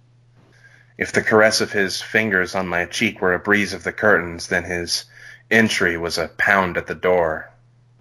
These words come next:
I squirmed, bringing my back to a sharp arch. I felt his girth bend to the contours of my contorting walls.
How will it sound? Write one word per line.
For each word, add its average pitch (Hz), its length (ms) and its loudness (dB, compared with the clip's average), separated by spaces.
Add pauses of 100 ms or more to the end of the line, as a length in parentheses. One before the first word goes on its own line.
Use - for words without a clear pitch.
(800)
I 85 100 2
squirmed, 82 800 0 (800)
bringing 104 320 2
my 90 140 0
back 90 400 2
to 87 180 -8
a 80 80 -6
sharp 87 480 -2
arch. - 540 -2 (1500)
I 95 60 -2
felt 110 440 2
his 90 240 -6
girth 98 540 2 (120)
bend 104 300 2
to 95 100 -12
the 90 100 -6
contours 90 760 -2
of 87 80 -8
my 87 220 -2
contorting 85 640 0
walls. 82 600 2